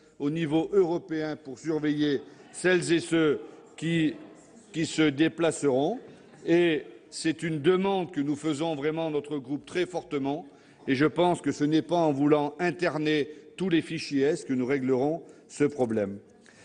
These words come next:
J'en viens maintenant, pour conclure en une minute trente, au vote qui, qui nous est soumis, Monsieur le Président. Le débat a eu lieu la semaine dernière. L'article un a été voté à la quasi-unanimité, en tout cas une très large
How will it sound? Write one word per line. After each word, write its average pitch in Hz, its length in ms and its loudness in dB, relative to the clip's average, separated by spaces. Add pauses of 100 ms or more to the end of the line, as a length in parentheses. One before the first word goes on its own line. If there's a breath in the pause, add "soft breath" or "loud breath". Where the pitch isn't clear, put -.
(120)
J'en 175 260 4
viens 214 260 4
maintenant, 156 580 0 (180)
pour 127 160 -6
conclure 143 440 -2
en 127 120 -2
une 135 120 -2
minute 139 300 -2
trente, 135 440 -4 (400 loud breath)
au 143 160 4
vote 185 400 2 (180)
qui, 123 400 0
qui 147 80 -8
nous 139 160 -2
est 143 60 2
soumis, 160 480 -2 (100)
Monsieur 127 260 -2
le 127 80 2
Président. 117 480 0 (560 loud breath)
Le 139 120 6
débat 160 300 4
a 160 80 4
eu 143 100 2
lieu 151 180 2
la 139 100 2
semaine 123 320 -4
dernière. 131 460 0 (440 loud breath)
L'article 143 560 0
un 151 80 4
a 135 100 2
été 131 220 -2
voté 131 320 0
à 127 60 2
la 120 120 2
quasi-unanimité, 123 920 -2
en 139 80 0
tout 131 140 -10
cas 127 160 -2
une 123 100 -2
très 139 200 0
large 131 340 2